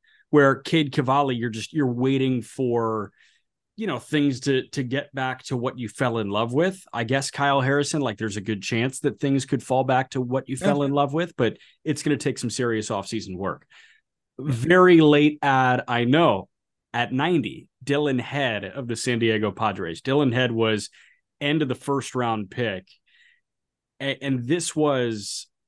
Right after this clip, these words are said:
Speaker 1: a guy that I really liked, I guess, pre-draft, but I had a bunch of bias 'cause he's a Chicagoland area guy that, I mean, can absolutely freaking fly, but you were really impressed with
Speaker 2: Yeah.
Speaker 1: the swing?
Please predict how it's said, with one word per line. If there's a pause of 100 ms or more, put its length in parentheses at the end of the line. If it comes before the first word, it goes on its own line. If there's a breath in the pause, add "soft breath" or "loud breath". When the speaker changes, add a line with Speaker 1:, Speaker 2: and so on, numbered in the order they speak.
(140)
Speaker 1:
a
guy
that (100)
I
really
liked,
I
guess,
pre-draft,
but
I
had
a
bunch
of
bias
'cause
he's
a
Chicagoland
area
guy
that, (480 soft breath)
I
mean,
can
absolutely
freaking
fly,
but
you
were
really
impressed
with
Speaker 2:
Yeah.
Speaker 1:
the
swing?